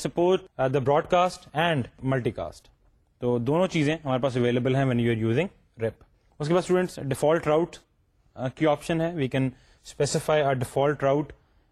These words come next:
in the, in the rip۔ پھر we have a distance vector algorithm۔ تو میں نے اسٹوڈنٹ ڈسٹینس ویکٹر الگوریتھم جو ہے، when we were talking about,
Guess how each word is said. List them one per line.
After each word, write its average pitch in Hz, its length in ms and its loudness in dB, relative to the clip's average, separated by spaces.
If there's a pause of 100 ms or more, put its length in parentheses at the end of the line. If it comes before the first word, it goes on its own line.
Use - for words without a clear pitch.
(160)
in 135 160 2
the, 131 200 2 (260)
in 131 80 -4
the 131 80 0
rip۔ 147 180 0 (500)
پھر 190 200 2 (360)
we 151 80 0
have 170 240 2
a 151 180 -2
distance 170 500 0
vector 147 420 0
algorithm۔ 107 360 0 (180)
تو 131 240 2
میں 131 160 2
نے 156 60 2
اسٹوڈنٹ 151 320 -2
ڈسٹینس 135 360 -2
ویکٹر 127 280 -2
الگوریتھم 151 480 2
جو 127 140 2
ہے، 127 120 0 (440)
when 123 140 0
we 135 80 2
were 135 140 2 (100)
talking 127 340 0
about, 127 180 2